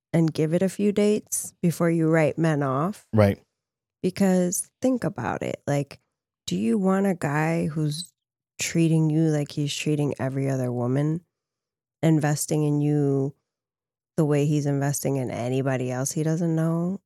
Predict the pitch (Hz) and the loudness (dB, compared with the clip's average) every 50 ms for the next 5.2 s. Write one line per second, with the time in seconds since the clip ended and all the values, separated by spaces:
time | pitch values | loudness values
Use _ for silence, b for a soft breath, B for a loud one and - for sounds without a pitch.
0 | _ _ - 117 135 - - _ _ _ _ _ _ _ 165 180 180 180 180 180 | _ _ -4 -4 -4 -4 -6 _ _ _ _ _ _ _ -2 0 0 2 2 0
1 | 175 165 - - _ _ _ _ _ _ _ _ 214 233 226 165 147 143 147 160 | 0 -2 -4 -6 _ _ _ _ _ _ _ _ -4 -4 -2 -2 -2 -2 -2 -4
2 | 175 - _ _ _ - - _ _ _ _ - 113 127 127 120 110 120 123 123 | -6 -10 _ _ _ -20 -20 _ _ _ _ 0 2 4 4 6 6 6 6 6
3 | 123 123 120 113 117 110 110 110 - 113 110 110 101 98 104 98 - 101 95 98 | 6 4 4 4 4 4 4 2 2 2 0 0 2 2 0 0 0 0 0 2
4 | 104 113 95 85 - 208 208 202 202 - - 214 226 220 220 220 214 247 269 254 | 2 2 0 2 2 2 2 2 0 2 4 4 6 6 4 4 4 4 2 2
5 | 190 - - - | 0 0 -2 -2